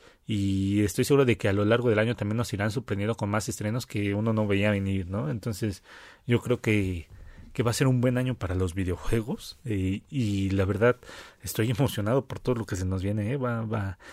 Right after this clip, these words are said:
a haber muchas cosas que jugar y, pues, ya,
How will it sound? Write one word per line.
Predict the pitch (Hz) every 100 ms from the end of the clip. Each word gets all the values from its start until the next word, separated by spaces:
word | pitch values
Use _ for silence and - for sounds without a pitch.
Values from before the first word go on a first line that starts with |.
| - -
a | 113
haber | 117 117
muchas | 120 127
cosas | - 110 -
que | -
jugar | 110 98 104 170
y, | 170 110 98
pues, | 92 101
ya, | 107 98